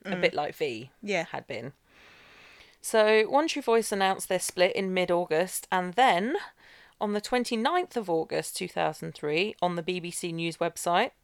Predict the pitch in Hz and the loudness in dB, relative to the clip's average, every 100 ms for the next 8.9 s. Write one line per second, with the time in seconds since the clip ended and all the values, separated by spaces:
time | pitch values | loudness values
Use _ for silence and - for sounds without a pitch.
0 | _ _ _ _ - _ _ _ - 302 | _ _ _ _ -20 _ _ _ 2 2
1 | - - 262 233 - 254 - 220 220 226 | 2 -2 -4 -4 -4 -4 -2 -2 0 0
2 | 214 202 - - 294 - - - - - | -2 -4 -4 -2 -2 -4 -8 -8 -8 -2
3 | 196 190 202 190 196 226 269 277 262 262 | 0 2 2 0 0 0 -2 -2 -2 -2
4 | - 190 - 160 151 185 208 180 214 233 | -2 -6 -2 -2 2 0 -2 -2 -2 -2
5 | 233 - 214 196 180 180 175 170 175 - | -4 -6 -4 0 2 2 -2 -2 -2 2
6 | 180 180 185 175 165 175 - 131 127 131 | 2 2 -2 -4 -4 -6 -8 -8 -8 -8
7 | 135 - - _ _ - - - 175 156 | -10 -10 -12 _ _ -20 -20 -10 -8 -8
8 | - - 175 175 123 135 139 73 | -10 -4 -2 0 -2 -8 -8 -10